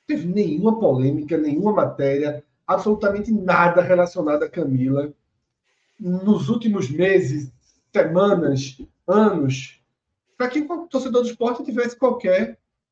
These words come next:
rejeição a ela, tá?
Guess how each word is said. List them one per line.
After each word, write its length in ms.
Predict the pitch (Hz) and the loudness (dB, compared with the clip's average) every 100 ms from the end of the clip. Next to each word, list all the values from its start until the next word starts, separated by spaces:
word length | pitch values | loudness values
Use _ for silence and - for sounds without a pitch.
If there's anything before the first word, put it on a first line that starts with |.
| _ _ _ - | _ _ _ -4
rejeição 600 | 180 190 185 - 156 180 | 0 0 0 -2 0 2
a 100 | 196 | 2
ela, 120 | 123 _ _ _ _ _ _ _ | -2 _ _ _ _ _ _ _
tá? 280 | - 131 | -16 -16